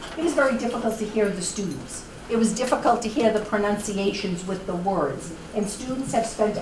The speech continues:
hours, whether it's studying and competing, and we want to honor that and put them in the best position possible so you can enjoy it as parents, and we,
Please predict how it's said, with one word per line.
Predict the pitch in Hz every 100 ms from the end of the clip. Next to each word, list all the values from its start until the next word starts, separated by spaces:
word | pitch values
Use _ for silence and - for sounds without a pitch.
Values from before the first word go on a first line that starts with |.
| -
hours, | 202 202 - 170 - - - -
whether | 190 170
it's | 165 -
studying | - 240 233 226 220
and | 180 170
competing, | 175 - - 226 214 208 208 - -
and | 202 208
we | 262
want | 262 247
to | 233 233
honor | 233 240 190
that | 156 151 156 -
and | 185 175
put | - 226
them | 220 196 196
in | 185 175
the |
best | - 220 240 - - -
position | 247 226 214 208 196 -
possible | 214 180 175 160 151 - -
so | - 202 170
you | 202 240
can | 339
enjoy | 247 226 220 208
it | 196
as | 165 -
parents, | - 214 208 214 208 - - -
and | 185 180 233
we, | 240 226 220